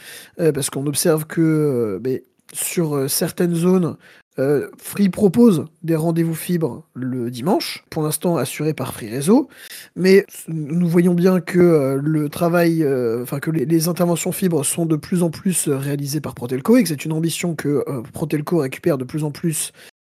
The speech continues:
euh, d'interventions fibres. Et donc, ben, nous, pour nous, la question se pose de, ben, est-ce que les techniciens de Protelco, eux aussi, seront amenés, euh,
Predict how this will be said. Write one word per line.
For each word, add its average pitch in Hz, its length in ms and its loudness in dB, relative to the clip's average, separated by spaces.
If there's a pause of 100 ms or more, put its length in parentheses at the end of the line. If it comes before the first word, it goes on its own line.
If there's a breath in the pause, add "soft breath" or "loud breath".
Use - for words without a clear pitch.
(120)
euh, 143 220 0
d'interventions 151 760 0
fibres. 190 460 4 (500 loud breath)
Et 175 120 4
donc, 175 180 2
ben, 127 500 -2 (200)
nous, 170 280 2
pour 165 160 0
nous, 170 80 2
la 151 120 2
question 143 280 -6
se 151 60 -6
pose 247 220 6
de, 185 80 8
ben, 170 120 6
est-ce 156 200 2
que 202 340 4 (240)
les 175 160 0
techniciens 175 460 -2
de 165 100 0
Protelco, 180 640 0
eux 190 100 4
aussi, - 280 -2
seront - 200 -4
amenés, 180 360 2 (360 loud breath)
euh, 165 220 4